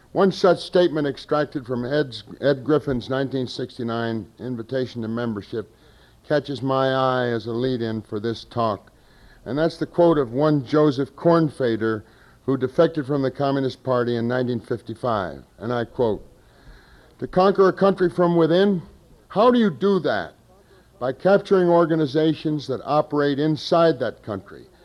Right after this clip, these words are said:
a labor union, a farm organization, a newspaper, a teachers' association, a political club or group, a government agency. The Communist Party organizes inside these organizations,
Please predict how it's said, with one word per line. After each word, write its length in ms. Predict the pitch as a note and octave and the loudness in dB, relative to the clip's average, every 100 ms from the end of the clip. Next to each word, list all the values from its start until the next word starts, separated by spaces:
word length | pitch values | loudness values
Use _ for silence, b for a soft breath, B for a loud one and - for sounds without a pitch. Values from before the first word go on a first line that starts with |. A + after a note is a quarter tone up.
| b A2 | b -4
a 80 | |
labor 320 | C3 E3 D#3 C#3+ | 0 2 2 0
union, 440 | C3 A2+ F#2+ E2 - b b b - | -2 -4 -8 -14 -20 b b b -16
a 80 | |
farm 400 | A2+ E3 E3 E3+ | -4 2 4 4
organization, 840 | D3+ C3+ A#2 G#2+ G#2 G2+ - G2+ G2+ | 2 -2 -4 -8 -6 -8 -10 -10 -6
a 60 | |
newspaper, 760 | A#2+ D#3+ C#3+ - A#2+ - C2+ - _ b b b | 0 0 0 -4 -6 -6 -14 -20 _ b b b
a 60 | C3 | -4
teachers' 420 | G#3+ A3 G3+ D#3 | 0 0 0 0
association, 880 | C3+ D#3+ C3+ C#3+ B2 G#2+ - D#2 - _ b b b | 2 4 2 0 -4 -4 -10 -18 -20 _ b b b
a 80 | A2 | -4
political 480 | D#3 G3+ G3 F3+ | 2 4 4 4
club 300 | E3+ F#3+ F3+ | 2 4 6
or 80 | E3 | 4
group, 420 | C#3 F3 F3 - - _ - | 4 4 4 0 -20 _ -14
a 80 | G#2+ | -6
government 420 | A#2 D#3+ D#3 D3 | 2 2 4 0
agency. 580 | D3 B2+ A2+ F#2+ F2 C2 - _ b b b - | 0 -2 -4 -10 -14 -16 -18 _ b b b -18
The 80 | |
Communist 580 | - F#3+ G#3+ G#3 G3+ - | 0 4 6 6 4 4
Party 320 | F#3 F3+ F3 | 4 6 6
organizes 840 | C#3 C3+ F#3 F3+ E3+ E3 D3 C#3+ A#2 | 6 6 6 8 6 6 6 2 2
inside 1000 | E3+ G3 F#3 - F#3 E3+ A#2+ G2 D#2+ - | 6 8 8 6 8 8 6 2 -4 0
these 220 | B2+ A2 | 2 4
organizations, 1000 | B2 A2 G#2+ G2 A#2 A2 A#2+ A#2 A2 | 4 4 0 -2 -2 -4 -4 -8 -8